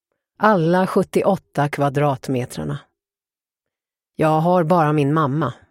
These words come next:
för min pappa dog när jag var liten och jag minns honom inte. "Du kommer ändå att ärva det när jag dör", sa hon till mig på sitt vanliga raka sätt.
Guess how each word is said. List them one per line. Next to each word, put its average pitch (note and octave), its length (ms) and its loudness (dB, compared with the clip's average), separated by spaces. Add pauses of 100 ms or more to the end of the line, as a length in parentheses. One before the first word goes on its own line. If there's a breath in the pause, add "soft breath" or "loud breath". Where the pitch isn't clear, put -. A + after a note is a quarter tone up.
(260)
för C#3+ 200 -2
min C#3+ 220 -2
pappa G#3+ 340 -2
dog E3+ 380 0
när C#3+ 120 0
jag B2+ 100 -4
var C#3+ 100 -2
liten D3 520 -4 (380 soft breath)
och G3 100 2
jag G3+ 100 2
minns E3 280 0
honom D#3+ 220 -2
inte. C#3+ 320 -8 (1000 soft breath)
"Du D#3+ 160 0
kommer E3 260 2
ändå E3+ 340 2
att D#3+ 80 2
ärva F3 380 2
det C#3 200 0
när E3+ 120 0
jag D3 140 0
dör", C3 440 -2 (440)
sa C#3 180 0
hon C#3 160 -2
till C#3 240 -4
mig C3 220 -6
på G3 140 -4
sitt G3 180 -4
vanliga C3+ 460 0
raka C#3 360 -4
sätt. - 440 -12